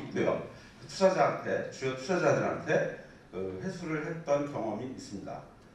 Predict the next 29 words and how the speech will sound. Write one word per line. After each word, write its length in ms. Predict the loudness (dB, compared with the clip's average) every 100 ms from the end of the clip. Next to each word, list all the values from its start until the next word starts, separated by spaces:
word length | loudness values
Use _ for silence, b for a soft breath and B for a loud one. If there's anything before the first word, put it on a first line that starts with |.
| B B B 0
무한기술, 500 | 2 2 0 -8 -10 -16 -20 -18
벤-, 200 | -10 -10 -10 -14 -10
무한기술, 640 | -2 0 0 -4 -6 -8 -10 -16 -10
동아시안프로 800 | -2 -2 -2 -4 -6 -8 -8 -8
이런 180 | -8 -6
등을 260 | -6 -6 -6
해서 140 | -10 -12
투자금을 520 | -8 -8 -6 -6 -8
회수를 360 | -12 -10 -10 -10 -12 -18 -20 -20 -10
하고 340 | -8 -8 -10 -14
있습니다. 600 | -8 -4 -2 -2 -4 -8 -18 -20 -20 -20 -20 -20 -20 -20 -20 -20 -20 -20 -20 -20 -20 -20 -20 -20 -20 -20 -20 -12
어, 560 | -6 -4 -4 -4 -6 -4
그리고 160 | -4
이제 120 | 0
여러 140 | 0 4
가지 280 | 4 2 -4 -6
그 140 | -8
독점적인 480 | -10 -8 -6 -4 -4
지위 300 | -6 -6 -6
상황도 320 | 0 0 -2
있고요. 400 | -8 -6 -2 -2
그 100 | 0
아까 240 | 0 2 2
좀, 140 | 0
좀 220 | -4 -2
전에 160 | 0 2
말씀드린 520 | 0 -2 -8 -10 -8
상황이 360 | -2 -2 -2 -4
있고요. 360 | -8 -8 -8